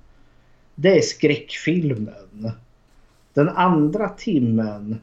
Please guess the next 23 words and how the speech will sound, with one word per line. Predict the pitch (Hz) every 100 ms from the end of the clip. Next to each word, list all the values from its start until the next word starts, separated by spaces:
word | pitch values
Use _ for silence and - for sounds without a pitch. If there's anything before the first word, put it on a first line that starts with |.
| _ _
är | - 139 123
ju | 123
när | 123 117
de | 117
beger | 120 117 120 113
sig | - 123 131 110
ut | 107 -
för | 120
att | 113 117
jaga | 113 160 139 127 151 196
hajen. | 131 101 95 98 101 98 101 107 - _ _ _ _ _ -
Och | 143
då | 151 160 147
upplever | - 139 123 117
jag | 120 117
att |
då | 147
upp-, | 165 131 -
då | 147
blir | 131 139 113
den | 113
en | 120
äventyrsfilm. | 131 135 113 104 110 110 - 120 110 110 - - - 110 98 - - 104 110